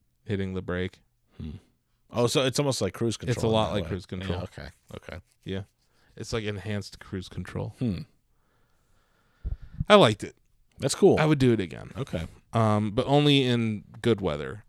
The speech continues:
Speaker 1: I,
Speaker 2: Yeah.
Speaker 1: I don't trust it in rain or snow.
Speaker 2: Right.
Speaker 1: Which sucks.
Speaker 2: Mm-hmm.
Speaker 1: Maybe I should. <laughs>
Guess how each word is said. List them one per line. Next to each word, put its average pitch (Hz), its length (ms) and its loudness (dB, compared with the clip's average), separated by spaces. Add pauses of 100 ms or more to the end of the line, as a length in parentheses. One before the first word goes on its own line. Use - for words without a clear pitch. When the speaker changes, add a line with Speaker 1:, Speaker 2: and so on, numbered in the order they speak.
Speaker 1:
I, 113 80 2
Speaker 2:
Yeah. 110 200 2
Speaker 1:
I 113 60 4
don't 113 180 2
trust 110 320 2
it 104 120 2
in 95 560 -2
rain 87 560 -4
or 76 340 -8 (180)
snow. 78 500 -8 (100)
Speaker 2:
Right. - 260 -4 (520)
Speaker 1:
Which - 200 -10
sucks. - 460 -4 (160)
Speaker 2:
Mm-hmm. 80 200 -10
Speaker 1:
Maybe 113 300 4
I - 80 4
should. - 380 -6 (680)
<laughs> - 140 -6